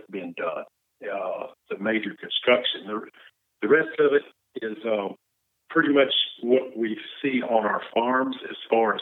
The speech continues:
canals and pipelines. Farmers are well, uh, have a, have a good understanding of tailwater recovery systems and reservoirs and underground pipe. And, uh, uh,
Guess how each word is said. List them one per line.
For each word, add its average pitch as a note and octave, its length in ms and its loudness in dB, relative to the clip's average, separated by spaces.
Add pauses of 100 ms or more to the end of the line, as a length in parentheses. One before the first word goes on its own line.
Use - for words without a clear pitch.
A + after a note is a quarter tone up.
(120)
canals A2 520 4
and - 80 -8
pipelines. A2 640 0 (160)
Farmers A2 400 0
are - 100 -10 (640)
well, G#2+ 540 2 (100)
uh, G2 220 -6 (100)
have A2+ 100 2
a, G2+ 240 -6
have A2 120 -2
a F#2 100 -12 (160)
good A2+ 140 4
understanding A2 720 2
of G2 80 -2 (340)
tailwater G#2+ 400 2
recovery G#2 460 2 (100)
systems G#2+ 460 -2
and G2 120 -4
reservoirs G#2+ 760 4
and F2+ 100 -8 (520)
underground A#2 560 6
pipe. - 280 -4 (280)
And, G2+ 280 -2
uh, F#2+ 180 -2 (1300)
uh, A2+ 480 -4